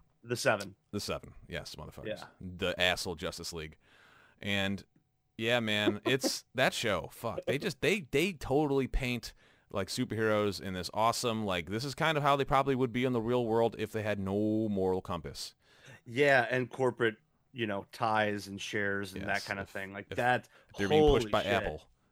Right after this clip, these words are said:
Speaker 2: Yeah.
Speaker 1: <clears throat> Wow, that whole aspect of The Boys, to me, was one of the most just, like, you look at Homelander and you look at the Deep, like, th-, there's so much going on behind the scenes of, like, you see them doing all these, like, little one-off,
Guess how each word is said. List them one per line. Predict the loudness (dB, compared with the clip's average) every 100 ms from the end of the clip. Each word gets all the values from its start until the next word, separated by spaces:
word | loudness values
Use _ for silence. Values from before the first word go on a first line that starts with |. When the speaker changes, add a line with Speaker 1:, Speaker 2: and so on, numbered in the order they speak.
| -14
Speaker 2:
Yeah. | -12 -8
Speaker 1:
<clears throat> | -6 -6 -6
Wow, | -8 -2 2 2 2 0
that | 2 2
whole | 2 2
aspect | 4 2 2 2 2 -2 2
of | 2 2
The | -4
Boys, | -2 4 6 6 2 -6 -20 -20 -8
to | -2 0
me, | 2 0 2 0
was | 0 -2
one | 0 0
of |
the | 2
most | 2 2 0 -8 _ _ _ _ _ _ _
just, | -4 4 6 6 2 -10 _ _ _
like, | 8 8 8
you | 0 -2 0
look | 4 6
at | 4
Homelander | 0 0 0 0 0 2 4 4 4 0
and | -4
you | -4 -4
look | 0 0 2
at | 0 0
the | -6
Deep, | -6 -2 0 -2 -6 -20 -6 6
like, | 6 6 -12
th-, | -18 -18 -14
there's | -6 2 4 2 0
so | 0 4 4
much | 4 2 2 -2
going | 0 2 2 -2
on | -4 -4 -4
behind | -6 -6 -6 -4 -6
the | -8
scenes | -8 -6 -6 -6
of, | -6
like, | -6 -6
you | -6 -8
see | -6 -4
them | -2 0
doing | 0 0
all | 0 -2
these, | 0
like, | -2
little | -2 -2 0
one-off, | 0 2 2